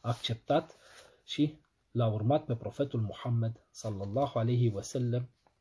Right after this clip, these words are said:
în mesajul său. Eh, acesta este un fapt foarte important.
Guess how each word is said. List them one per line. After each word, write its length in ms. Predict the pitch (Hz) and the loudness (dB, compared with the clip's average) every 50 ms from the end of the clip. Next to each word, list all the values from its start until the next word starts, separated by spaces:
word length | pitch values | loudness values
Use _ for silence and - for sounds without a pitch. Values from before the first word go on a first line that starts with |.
| _ _ | _ _
în 140 | - 127 127 | 0 2 2
mesajul 420 | 113 101 - - 120 107 104 113 101 | 2 0 0 0 -2 0 0 -2 -4
său. 320 | - - - 67 - _ _ _ _ _ _ _ _ _ _ _ _ _ _ _ _ _ _ _ _ _ _ _ _ _ - - - _ _ - - - - - _ _ - | -6 -8 -12 -12 -14 _ _ _ _ _ _ _ _ _ _ _ _ _ _ _ _ _ _ _ _ _ _ _ _ _ -20 -20 -20 _ _ -14 -12 -12 -12 -14 _ _ -4
Eh, 220 | 131 127 117 110 - - | -2 -2 -2 -2 -4 -6
acesta 320 | - 156 - 285 - - | -6 -2 -2 0 2 2
este 180 | 277 - - 277 | 2 4 4 4
un 80 | 240 | 4
fapt 360 | 202 - 269 262 - - - - | 4 4 2 2 0 -4 -20 -20
foarte 360 | - - - 240 254 - - 220 | -8 -2 0 0 0 0 0 0
important. 840 | 202 185 - - 170 160 - - 190 165 117 98 - - - - | 0 2 4 4 2 2 2 0 0 0 0 -2 -4 -8 -20 -20